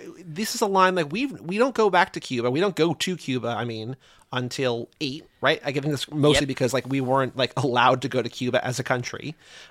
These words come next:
Speaker 1: Um,
Speaker 2: Yep.
Speaker 1: but I, I never noticed this before, that, like, it's the return, it's this, like, establishing a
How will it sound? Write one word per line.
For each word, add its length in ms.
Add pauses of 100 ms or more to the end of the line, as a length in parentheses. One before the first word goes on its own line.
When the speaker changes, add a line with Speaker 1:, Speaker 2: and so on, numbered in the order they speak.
Speaker 1:
Um, 420
Speaker 2:
Yep. 200 (220)
Speaker 1:
but 400
I, 220
I 80
never 300
noticed 420
this 120
before, 580
that, 240
like, 340 (440)
it's 200
the 100
return, 840
it's 200
this, 300
like, 340 (720)
establishing 920 (120)
a 140